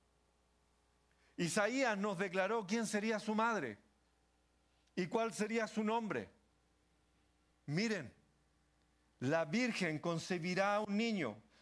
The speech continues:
dará a luz un hijo y lo llamarán Emanuel, que significa, "Dios está con nosotros". Isaías siete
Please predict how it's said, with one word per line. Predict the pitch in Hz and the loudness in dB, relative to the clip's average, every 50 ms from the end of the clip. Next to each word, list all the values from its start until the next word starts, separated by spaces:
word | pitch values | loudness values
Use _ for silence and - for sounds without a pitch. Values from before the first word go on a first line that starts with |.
| - _ - | -20 _ -4
dará | 156 160 180 208 208 233 233 240 240 | 0 2 2 4 4 2 2 4 2
a | 240 | 2
luz | 233 233 240 233 220 - | 2 2 2 0 0 0
un | 226 233 226 | 0 0 0
hijo | 247 233 - - 147 127 123 - - _ _ _ _ _ _ _ _ _ _ _ _ - | 0 -2 -2 -2 -4 -4 -4 -6 -12 _ _ _ _ _ _ _ _ _ _ _ _ -2
y | 143 | 0
lo | 143 160 160 | 0 0 2
llamarán | 147 151 151 151 151 151 165 185 196 202 220 226 226 - - - _ _ _ _ _ _ _ _ _ _ _ _ _ - | 0 0 0 2 2 2 2 2 0 0 -2 -4 -8 -12 -20 -20 _ _ _ _ _ _ _ _ _ _ _ _ _ -4
Emanuel, | 143 143 139 135 131 131 131 143 156 160 151 131 110 95 85 - - _ _ _ _ _ _ _ _ _ _ _ _ - | -2 -2 0 0 0 0 2 2 2 2 2 0 0 -4 -6 -12 -20 _ _ _ _ _ _ _ _ _ _ _ _ -8
que | - 131 | -6 -6
significa, | - 156 143 139 135 123 - 196 190 147 - 123 113 117 120 - - _ _ _ _ _ _ | -2 -2 -2 -2 -4 -4 -2 -2 -2 -2 -2 -2 -2 -4 -6 -12 -18 _ _ _ _ _ _
"Dios | - 117 139 156 190 196 180 - 180 | -6 -2 0 0 0 0 -2 -4 -6
está | 156 - - - 170 170 151 | -8 -4 0 0 0 0 0
con | 165 156 151 | -4 -4 -4
nosotros". | 151 143 - - 143 123 120 - 107 95 - - - _ _ _ _ _ _ _ _ _ - - - - - | -4 -6 -6 -6 -6 -6 -8 -8 -14 -20 -20 -20 -20 _ _ _ _ _ _ _ _ _ -20 -20 -20 -10 -6
Isaías | - 135 131 - 147 131 135 147 160 165 160 156 - - - _ _ _ _ | -4 -4 -2 0 0 0 2 2 0 0 -2 -4 -6 -12 -20 _ _ _ _
siete | - - - 147 143 139 139 147 139 135 | -14 -8 -4 -4 -4 -4 -4 -6 -8 -8